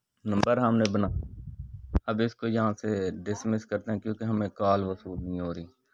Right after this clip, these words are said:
तो अब इस एप्लीकेशन में उसका लॉगिन कर लेते हैं। तो गाइस, finally हमने ना इसमें इसको लॉगिन किया है। यहाँ पे ये देखिए, Vivo वाई ट्वेंटी में ये हो चुका है लॉगिन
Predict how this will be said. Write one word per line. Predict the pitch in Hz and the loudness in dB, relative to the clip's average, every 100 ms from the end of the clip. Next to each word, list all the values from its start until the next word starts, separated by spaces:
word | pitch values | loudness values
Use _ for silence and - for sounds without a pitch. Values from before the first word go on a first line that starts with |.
| _ _ - | _ _ -18
तो | 95 - | -14 -2
अब | 107 101 - | -2 -2 -4
इस | 110 104 | -4 -2
एप्लीकेशन | 92 98 98 95 92 | -2 -4 -8 -8 -4
में | 90 | -2
उसका | 87 - 90 | -4 -4 -6
लॉगिन | 90 90 87 | -6 -6 -8
कर | 85 82 | -10 -12
लेते | 85 - _ - | -12 -14 _ -20
हैं। | 92 - _ _ _ _ _ _ _ _ _ _ _ _ _ - | -20 -20 _ _ _ _ _ _ _ _ _ _ _ _ _ -6
तो | 127 | 0
गाइस, | 120 120 - | 2 2 6
finally | 113 120 120 120 | 6 8 6 6
हमने | 120 110 107 | 6 4 4
ना | 110 110 110 _ - | 4 0 -2 _ -18
इसमें | 110 104 101 | -14 -8 -6
इसको | 101 - 104 | -6 -6 -2
लॉगिन | 95 92 95 | -2 -2 -4
किया | 92 - 90 | -10 -12 -10
है। | 80 - _ _ - | -10 -14 _ _ -16
यहाँ | 101 104 | -6 -4
पे | 101 98 | -4 -4
ये | 95 | -4
देखिए, | 90 95 - 95 | -4 -8 -10 -10
Vivo | 95 95 95 90 | -8 -6 -6 -4
वाई | 92 | -6
ट्वेंटी | 90 98 90 92 | -6 -12 -12 -12
में | 90 87 | -14 -12
ये | 85 87 87 - _ 98 | -12 -12 -14 -18 _ -16
हो | 87 | -16
चुका | 85 80 | -16 -16
है | 87 85 | -14 -10
लॉगिन | 85 101 104 | -10 -8 -8